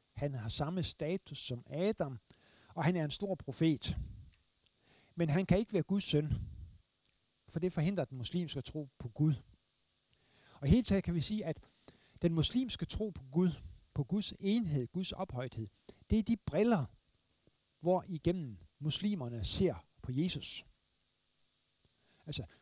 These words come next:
øh, de, de, øh, de, de, for-, de, de bestemmer, hvad vi ser som muslim, eller hvad man ser som muslim. Ja, og det betyder, at der er nogle ting, som,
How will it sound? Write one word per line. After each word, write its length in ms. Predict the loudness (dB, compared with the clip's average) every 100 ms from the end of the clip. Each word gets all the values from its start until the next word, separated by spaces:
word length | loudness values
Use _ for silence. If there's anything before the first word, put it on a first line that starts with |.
| _ _ -10
øh, 140 | -8 -8 -16 _ -20 -20 _ -4
de, 120 | -2
de, 300 | 2 4 6
øh, 140 | 4 2
de, 100 | -4 -4 -16 -12
de, 80 | -6
for-, 100 | -6 -8 _ _ _
de, 100 | -10
de 140 | -8
bestemmer, 380 | -6 4 4 4
hvad 140 | 0 0
vi 100 | 0
ser 420 | 2 0 0 -6 -8 -12 -18 -20 _ _
som 160 | -4 -2
muslim, 440 | -2 0 0 0
eller 140 | -4 -6
hvad 120 | -6
man 240 | -6 -6
ser 320 | -4 0 0
som 160 | -2 -6
muslim. 460 | -6 -6 -4 -4 -8 -18 _ _ _ _ _ _ _ _
Ja, 200 | -4 -4 -6 _ _ _
og 120 | 0
det 80 | 2
betyder, 240 | 2 2 4
at 40 |
der 60 | 4
er 40 |
nogle 300 | 4 0 -2
ting, 280 | 0 0 0
som, 200 | -6